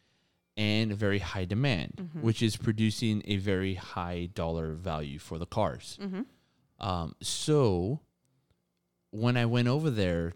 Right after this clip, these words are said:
Speaker 1: to, just to, you know, see, hey, well, what, what would they give me?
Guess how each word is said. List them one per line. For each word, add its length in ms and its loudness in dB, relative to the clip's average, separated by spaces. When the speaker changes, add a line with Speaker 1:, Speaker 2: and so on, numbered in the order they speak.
Speaker 1:
to, 500 0
just 280 -4
to, 420 0
you 160 0
know, 220 -6
see, 520 -2
hey, 260 0
well, 400 -4
what, 260 4
what 220 -4
would 460 0
they 140 2
give 300 -2
me? 260 -8